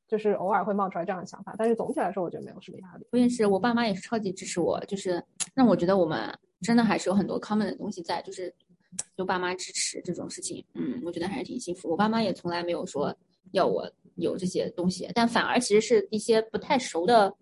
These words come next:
Speaker 2: 人会这样去来跟你讲，但这种事情有什么好 care 的，对吧？所以就我觉得，对，总结下来就是我们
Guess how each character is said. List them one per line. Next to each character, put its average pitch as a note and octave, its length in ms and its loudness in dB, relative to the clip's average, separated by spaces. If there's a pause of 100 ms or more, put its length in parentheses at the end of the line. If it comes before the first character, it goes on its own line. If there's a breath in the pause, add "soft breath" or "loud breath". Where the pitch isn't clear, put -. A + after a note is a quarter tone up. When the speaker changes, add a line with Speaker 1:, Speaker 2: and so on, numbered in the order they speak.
(400)
Speaker 2:
人 C#3 360 0 (100)
会 A3+ 180 6
这 G3+ 140 0
样 F3+ 140 0
去 F#3 160 -8
来 - 220 -4
跟 F#3 120 -2
你 F#3 60 0
讲， - 260 -4
但 A3+ 140 0
这 A3 80 0
种 F#3 80 2
事 F#3 100 -8
情 E3+ 300 -8
有 E3+ 100 -4
什 F3+ 80 -10
么 F3 80 -4
好 - 140 -10
care - 200 -10
的， - 80 -20 (120)
对 - 80 -10
吧？ - 120 -10 (240)
所 - 160 -4
以 F#3+ 160 4
就 F3+ 140 -4
我 D#3 80 -4
觉 D#3+ 100 -8
得， F3 240 -2 (440)
对， - 240 -2 (220 soft breath)
总 F#3 140 0
结 F#3+ 120 2
下 C4+ 160 2
来 G3 120 4
就 G#3 120 0
是 G3 360 0 (320)
我 F#3+ 140 2
们 F3 440 0